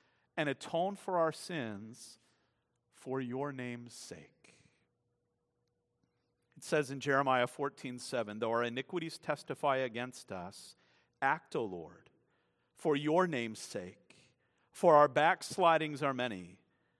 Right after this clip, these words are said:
We have sinned against you." Act, God. And that appeal is not first about its help for us, though we so desperately need it.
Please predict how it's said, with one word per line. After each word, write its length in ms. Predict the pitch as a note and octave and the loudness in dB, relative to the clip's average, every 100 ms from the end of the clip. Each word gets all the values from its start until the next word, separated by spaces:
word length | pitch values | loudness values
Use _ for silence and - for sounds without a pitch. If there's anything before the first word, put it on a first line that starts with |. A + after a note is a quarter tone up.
| _ _ _ _ _ _ _ | _ _ _ _ _ _ _
We 140 | B2 A2+ | -6 -6
have 100 | G#2+ | -6
sinned 300 | - B2 A2+ | -12 -12 -12
against 400 | G#2+ G#2 - F2+ | -14 -16 -18 -20
you." 260 | E2+ F2 _ _ _ _ _ _ _ _ _ _ _ _ _ _ _ _ _ - | -20 -20 _ _ _ _ _ _ _ _ _ _ _ _ _ _ _ _ _ -12
Act, 560 | B2 A2 - - - - _ - | -6 -6 -8 -18 -20 -20 _ -14
God. 400 | E2+ E2 D#2+ - _ _ _ _ _ _ _ _ _ _ _ _ _ _ _ E3 | -12 -12 -16 -20 _ _ _ _ _ _ _ _ _ _ _ _ _ _ _ -2
And 160 | D#3+ | 4
that 140 | D#3+ E3 | 4 4
appeal 640 | - - G3+ G#3 G#3+ G#3+ | 0 -8 -2 2 4 4
is 200 | F#3 C#3+ | 0 -2
not 260 | D#3 D#3+ D#3 | 0 2 0
first 440 | - F#3+ G3+ - - | 0 2 2 0 -4
about 280 | D3+ D3 D3 | 2 4 4
its 200 | C#3+ - | 0 -4
help 280 | E3+ F3 - | 0 0 -2
for 260 | - D#3 | -4 -2
us, 320 | - C3 - - - - | 2 2 0 -12 -20 -14
though 160 | D3 D#3+ | -8 -6
we 160 | D#3+ | -6
so 260 | C#3+ D#3 D3 A#2+ | -8 -8 -10 -12
desperately 680 | - E3 - - E3 C#3+ C#3 | -12 -10 -10 -8 -8 -8 -8
need 240 | A2+ A2 F#2 | -8 -10 -12
it. 480 | F2+ _ - - | -18 _ -20 -20